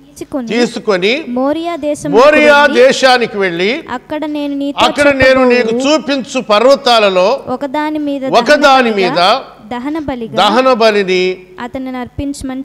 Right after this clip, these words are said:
Speaker 1: చెప్పెను.
Speaker 2: చూడండి, లేక లేక పుట్టినవాడు, చాలా గారాభంగా పెంచుకుంటున్నవాడు.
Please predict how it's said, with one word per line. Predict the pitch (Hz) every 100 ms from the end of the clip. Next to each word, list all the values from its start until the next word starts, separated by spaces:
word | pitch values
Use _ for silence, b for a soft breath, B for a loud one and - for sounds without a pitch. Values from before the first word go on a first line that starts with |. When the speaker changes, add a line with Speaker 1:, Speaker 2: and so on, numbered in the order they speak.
| 269
Speaker 1:
చెప్పెను. | - 233 220 - -
Speaker 2:
చూడండి, | 294 262 180 135 131 143 147 _ _ _ 135
లేక | 139 175 226 233
లేక | 214 208 196 196 202
పుట్టినవాడు, | 196 175 - 170 160 151 139 120 - _ _ _ _ _ _ _ b b b b b b b - 190
చాలా | 202 226
గారాభంగా | 214 170 180 208 233 240 247 240 240 240
పెంచుకుంటున్నవాడు. | 220 220 220 - 226 208 214 208 196 165